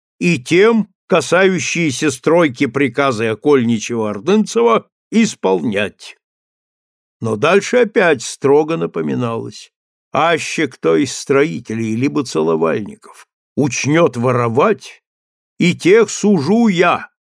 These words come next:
царь и великий государь всея Руси. Суеты хватало Ордынцеву по горло. Всех надо было проверить, за всеми следить. Целовальники на купленное доставляли счета от купцов,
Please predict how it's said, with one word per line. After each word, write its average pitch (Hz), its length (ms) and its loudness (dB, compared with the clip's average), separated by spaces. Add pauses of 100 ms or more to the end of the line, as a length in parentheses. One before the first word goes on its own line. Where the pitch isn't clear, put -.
царь 202 420 0
и 175 140 -2
великий 135 540 0
государь 135 580 0
всея 131 520 -2
Руси. - 640 -12 (1300)
Суеты 170 580 -4
хватало 151 640 -4
Ордынцеву 110 680 -6
по 113 220 -10
горло. 95 500 -16 (480)
Всех 160 440 -4
надо 156 300 -4
было 151 240 -4
проверить, 110 680 -8
за 123 160 -6
всеми 151 460 -6
следить. 143 720 -14 (360)
Целовальники 165 840 2
на 160 160 2
купленное 175 680 -2
доставляли 151 720 0
счета 143 540 -2
от 120 140 -8
купцов, - 600 -14